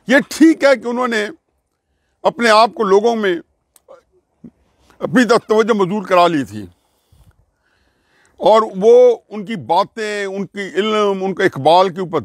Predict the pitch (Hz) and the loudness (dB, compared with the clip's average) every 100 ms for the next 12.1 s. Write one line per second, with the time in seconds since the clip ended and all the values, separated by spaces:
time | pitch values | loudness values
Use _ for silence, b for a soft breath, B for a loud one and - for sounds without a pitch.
0 | 90 220 - - 208 208 202 - - 185 | 2 2 2 -2 0 2 0 -2 -8 -8
1 | 185 175 - 156 165 131 214 214 - 190 | -4 -4 -2 -2 -2 -2 -4 -4 -2 -4
2 | 170 185 175 175 180 156 - b b b | -2 -2 -2 -2 0 0 -4 b b b
3 | b - 175 190 202 - 190 214 220 220 | b 0 0 2 0 0 2 2 0 -4
4 | 185 160 _ _ _ _ _ _ _ 208 | -8 -16 _ _ _ _ _ _ _ -2
5 | 277 226 285 254 202 214 220 202 160 170 | 2 2 0 0 2 2 0 -2 0 0
6 | - 180 139 117 120 113 - 190 277 254 | 0 -6 -6 -6 -10 -8 -6 -2 0 0
7 | 254 247 262 247 240 226 226 214 202 180 | 2 2 2 0 -2 -2 0 0 -2 -2
8 | 165 170 180 151 143 - _ _ b b | -2 -2 -4 -6 -10 -12 _ _ b b
9 | b 190 226 - 240 277 240 214 214 233 | b -2 -2 0 2 4 4 0 0 -4
10 | - 208 160 190 170 123 156 156 170 151 | -4 -4 -2 -4 -2 0 0 0 -4 -2
11 | 156 180 156 147 147 123 160 160 170 143 | -2 -2 -4 -8 -8 -10 -6 -4 -4 -4
12 | 139 | -4